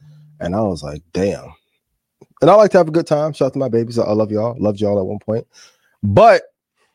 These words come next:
when I go back and calculate, I'll probably reinvest that capital different. Um, if I can go back. So that's my dumbest. And I'm not doing it no more. Ne-, next time I get to buying bags and going on vacations, I'll be married. I was married now.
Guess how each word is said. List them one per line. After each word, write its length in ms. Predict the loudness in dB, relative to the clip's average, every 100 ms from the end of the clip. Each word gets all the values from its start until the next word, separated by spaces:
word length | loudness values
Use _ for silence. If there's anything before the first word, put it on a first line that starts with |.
| _ _ _ _ _ _ _ -4
when 120 | 0
I 40 |
go 80 | 4
back 160 | 4 2
and 80 |
calculate, 400 | 0 0 2 2
I'll 140 | 2 2
probably 460 | 0 -2 -2 0
reinvest 600 | 0 2 2 2 0 0
that 160 | -4 -4
capital 360 | -4 -4 -4 -2
different. 400 | -4 -4 -10 -12 -20 _ -8
Um, 560 | -4 -2 -4 -6 -10 _ _ _ _
if 100 | -6
I 100 | -6
can 120 | -4
go 100 | -6
back. 220 | -2 -4 -4
So 100 | -4
that's 180 | -2 -2
my 100 | -4
dumbest. 460 | -2 -4 -4 -8 -16 -20 -8 0
And 100 | 2
I'm 120 | 4
not 140 | 2
doing 160 | 2 -2
it 40 | -2
no 120 | -4
more. 340 | -2 -4 -6 _
Ne-, 140 | -4 0
next 220 | 0 0
time 180 | -2 0
I 100 | -2
get 120 | -2
to 200 | -4 -6 _ _ _ _ _
buying 280 | -2 -2 0
bags 300 | -2 -2 -4
and 80 | -4
going 180 | -2 -2
on 60 |
vacations, 420 | -2 -2 -2 -2 0
I'll 120 | -2
be 140 | -2
married. 360 | -2 0 0 0
I 140 | 2 4
was 160 | 4
married 300 | 2 2 4
now. 320 | 4 2 0